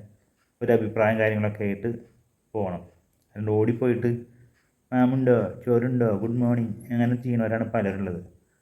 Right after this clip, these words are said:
അപ്പം മെല്ലെ തിന്നാൽ മുള്ളും തിന്നാം. മുഖസ്തുതി ധാരാളമായിക്കോ. നല്ല രീതിയിൽ തന്നെ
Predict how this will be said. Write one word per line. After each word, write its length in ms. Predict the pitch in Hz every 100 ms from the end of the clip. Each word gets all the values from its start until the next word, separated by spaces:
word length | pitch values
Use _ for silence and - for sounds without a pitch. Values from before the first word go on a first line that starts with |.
| _
അപ്പം 240 | - 117
മെല്ലെ 520 | 117 117 120 131 120 127
തിന്നാൽ 480 | 120 120 127 170 - - _ _ -
മുള്ളും 600 | 107 107 104 147 - - 110
തിന്നാം. 360 | 95 90 90 - - - - - - - _ _ _ _ - - _ _ _ -
മുഖസ്തുതി 840 | 135 139 147 - 170 180 190 - 110
ധാരാളമായിക്കോ. 640 | 110 110 110 117 123 - 87 - - _ _ - - - - - - - _ 117
നല്ല 320 | 107 117 123
രീതിയിൽ 300 | 135 123 113
തന്നെ 260 | 117 113